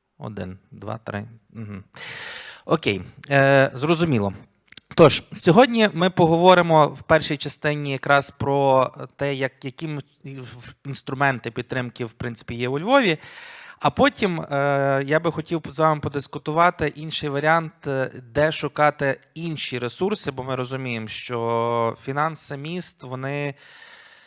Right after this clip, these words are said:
максимально зменшені і максимально, е, направлені на підтримку сил, Збройних сил України. Відповідно, треба буде думати про якісь, е, інші варіанти.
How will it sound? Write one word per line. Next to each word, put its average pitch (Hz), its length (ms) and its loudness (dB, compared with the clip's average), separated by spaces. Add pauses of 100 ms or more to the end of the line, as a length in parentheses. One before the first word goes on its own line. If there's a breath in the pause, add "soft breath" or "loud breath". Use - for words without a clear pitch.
(1200 loud breath)
максимально 143 640 6
зменшені 156 560 0
і 131 40 -4
максимально, 127 1500 0 (120)
е, - 40 -16
направлені 127 760 0
на 117 100 -6
підтримку 123 520 -6
сил, 127 480 -4 (100)
Збройних 123 400 4
сил 120 180 -4
України. 98 500 -8 (220)
Відповідно, 127 440 -8
треба 135 260 2
буде 120 200 -2
думати 123 380 -6
про 104 140 -6
якісь, - 300 -8 (300)
е, - 140 -10 (320)
інші 127 340 -6
варіанти. 135 520 -2